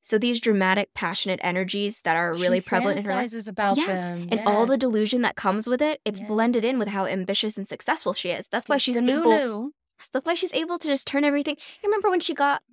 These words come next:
Speaker 1: barbecue grill tattooed on her hand?
Speaker 2: Yes, that's what I'm over controversies.
Speaker 1: <laughs>
Speaker 2: Yeah, that's so crazy. No,
Speaker 1: Oh.
Speaker 2: so, like, with her Lilith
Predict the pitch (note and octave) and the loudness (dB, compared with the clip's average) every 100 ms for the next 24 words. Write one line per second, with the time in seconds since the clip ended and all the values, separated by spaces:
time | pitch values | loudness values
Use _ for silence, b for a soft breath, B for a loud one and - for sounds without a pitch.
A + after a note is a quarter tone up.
0 | _ A3 A#3+ B3 B3+ G3 F3+ F#3 G3 G#3 | _ 2 4 2 -4 -6 0 2 2 0
1 | A3+ A#3+ - C4 B3+ C4 C4+ C4 C#4 C#4 | -6 -8 -8 -6 -2 0 0 0 2 4
2 | A#3+ B3 - B3+ D4+ D4 D4 C4 B3 - | 4 2 -2 -4 -4 -2 0 0 -2 -2
3 | A3+ C4 B3+ C4 C#4 C4 C#4+ C4+ A#3+ A3 | -2 -2 -6 -8 -6 -6 -6 -4 -2 -4
4 | G#3 F3 E3 E3+ F#3 - - _ _ _ | -8 -10 -10 -12 -14 -20 -20 _ _ _
5 | _ _ _ A3+ A#3+ B3+ A3+ A3 G#3 - | _ _ _ -6 -2 -2 -2 -4 -6 -6
6 | G#3+ G#3+ G#3+ G#3 A3+ G3 E3+ - - F#3+ | -6 -6 -8 -8 -10 -10 -12 -12 -16 -20
7 | _ _ _ _ _ _ _ _ _ _ | _ _ _ _ _ _ _ _ _ _
8 | _ _ - G#3 A3 G3 F#3 C4 A#3+ A3 | _ _ 0 4 4 4 0 -2 -2 -4
9 | - _ _ _ _ _ _ _ _ _ | -8 _ _ _ _ _ _ _ _ _
10 | - G#3+ A#3+ - _ _ - - B3 D4+ | -14 -6 -6 -6 _ _ -20 -8 -4 -2
11 | B3+ A#3 A3 F#3+ F#3+ | -2 -4 -4 -6 -8